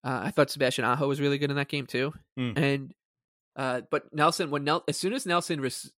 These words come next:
Speaker 1: re-, received that pass from Dobson, I heard from three, at least three different parts of my section, like,
Speaker 2: Mm.
Speaker 1: people just being like,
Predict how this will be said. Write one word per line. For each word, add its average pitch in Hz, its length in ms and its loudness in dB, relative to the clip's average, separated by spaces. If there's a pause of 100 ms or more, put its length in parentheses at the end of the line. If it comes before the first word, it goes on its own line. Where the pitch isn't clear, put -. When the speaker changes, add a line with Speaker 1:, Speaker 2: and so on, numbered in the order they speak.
Speaker 1:
re-, 139 380 0
received 143 680 -2 (100)
that - 180 -2
pass 117 280 -2
from 113 220 -8
Dobson, 127 520 -2 (1000)
I 156 140 12
heard 185 220 6
from 139 240 -10
three, 156 540 -2 (160)
at 143 120 -2
least 165 200 -2
three 139 120 -2
different 135 340 -4
parts 117 260 -2
of 123 80 -2
my 98 180 -2
section, - 540 -2 (920)
like, 127 220 2 (1120)
Speaker 2:
Mm. 104 80 -8
Speaker 1:
people 135 220 2
just 123 120 -6
being 123 140 -2
like, 110 220 0